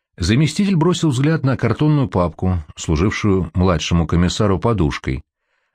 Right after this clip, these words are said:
Она была совсем новая. Надпись крупными каракулями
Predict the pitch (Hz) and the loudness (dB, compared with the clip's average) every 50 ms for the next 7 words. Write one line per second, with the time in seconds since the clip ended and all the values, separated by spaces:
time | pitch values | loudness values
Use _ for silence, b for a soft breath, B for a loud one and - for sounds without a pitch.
0 | _ _ - 76 90 104 131 120 113 117 120 127 120 - - 120 95 - - 139 | _ _ 0 2 2 2 2 0 0 0 0 0 0 0 0 -2 -2 0 0 0
1 | 135 143 139 135 110 85 76 67 69 65 65 - - _ _ _ _ _ _ _ | 2 2 2 2 2 2 0 0 0 -2 -4 -6 -8 _ _ _ _ _ _ _
2 | _ _ _ _ _ - 73 78 98 98 - - 82 78 - - - - 95 95 | _ _ _ _ _ -2 0 0 0 0 -2 -2 -2 -2 -2 -6 -4 -2 0 0
3 | 85 78 87 82 80 78 - 80 73 78 73 - - 85 92 98 104 107 113 113 | 2 2 2 2 2 2 0 0 0 0 0 0 0 0 0 0 0 -2 -2 -4